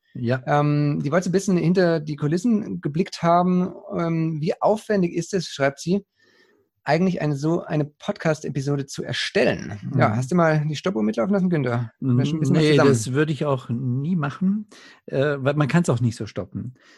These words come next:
Speaker 1: So ein Thema, an dem knistert man ja länger rum und das bewegt einem irgendwie und dann wird's irgendwie konkreter. Und da muss man natürlich auch mal, äh, sag mal, den, den Flow der Gedanken auch mal irgendwie aufschreiben. Ohne das geht's dann auch nicht.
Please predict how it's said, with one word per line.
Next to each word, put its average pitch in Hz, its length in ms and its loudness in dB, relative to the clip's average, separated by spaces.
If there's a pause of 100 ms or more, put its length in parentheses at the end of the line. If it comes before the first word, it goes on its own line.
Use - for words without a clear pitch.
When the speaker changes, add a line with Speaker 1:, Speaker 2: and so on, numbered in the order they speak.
(100)
Speaker 1:
So 131 200 -4
ein 131 240 -2
Thema, 160 460 0
an 135 120 -2
dem 135 180 0
knistert 160 300 -2
man 139 80 6
ja 123 80 4
länger 135 220 2
rum 175 400 2
und 143 280 -2
das 127 120 -4
bewegt 131 380 -2
einem 139 160 -2
irgendwie 139 600 0
und 139 260 -4
dann 135 140 0
wird's 131 160 0
irgendwie 135 280 -2
konkreter. 143 760 0 (460)
Und 127 80 0
da - 80 4
muss 143 160 0
man 139 100 2
natürlich 139 320 -4
auch 127 140 -4
mal, 127 840 0
äh, 135 40 -6
sag 127 180 0
mal, 120 280 0 (580)
den, 117 320 0 (220)
den 113 160 -2
Flow 143 540 2
der 143 160 4
Gedanken 123 640 0
auch 127 160 -12
mal 135 120 -2
irgendwie 135 260 0
aufschreiben. 110 520 -2
Ohne 117 260 -2
das 117 200 -4
geht's 123 240 -4
dann 104 160 -6
auch 101 200 -14
nicht. 180 240 -8